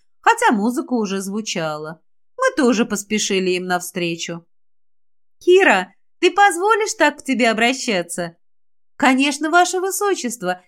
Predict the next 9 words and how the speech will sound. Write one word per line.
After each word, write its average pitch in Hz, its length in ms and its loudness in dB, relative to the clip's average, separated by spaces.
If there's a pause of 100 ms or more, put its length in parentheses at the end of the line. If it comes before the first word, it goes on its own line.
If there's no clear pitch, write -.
(160)
ведь 349 200 2
мы 440 180 0
почти 453 360 0 (100)
родственники», 190 920 -4 (220)
я 208 200 -2
улыбнулась. 202 800 -4 (380)
«Никакое 339 640 2
не 370 120 0
высочество, 277 800 -2